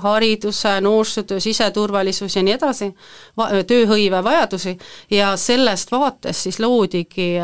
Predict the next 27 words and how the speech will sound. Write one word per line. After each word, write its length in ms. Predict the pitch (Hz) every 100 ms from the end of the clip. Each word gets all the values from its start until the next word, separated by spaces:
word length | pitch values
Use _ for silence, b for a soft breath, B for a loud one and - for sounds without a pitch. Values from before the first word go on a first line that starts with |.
| 175
Sotsiaalkindlustusameti 1000 | 185 190 233 202 180 233 262 233 - 180
juurde 260 | 180 175 190
meeskond, 640 | 320 302 - 196 180 175 _ b b b b
äh, 140 | 190
mida 200 | 202 202
ma 100 | 185
siis 180 | 170 196
juhin, 400 | 320 302 220 185 185 B B B B
kes 180 | - 196
siis 140 | 208 -
teadlikumalt 640 | 233 233 190 190 185 175
siis 140 | 175 202
riigi 300 | 262 262 185
tasandil 560 | 220 262 226 180 175 170
nüüd 160 | 170
selle 240 | - 190 175
peale 200 | 175 180
mõtleb, 380 | 277 - 185
et 100 | 170 -
kuidas 580 | 240 262 254 170 - -
tegelikult 680 | 208 202 175 170 185 175
toetada 460 | - 226 208 165 180
noori 440 | 214 262 196 175 175
kohaliku 440 | 220 202 175 185
omavalitsuse 340 | 196 180 - -
tasandil 460 | 220 226 190 180
nii, 240 | 269 302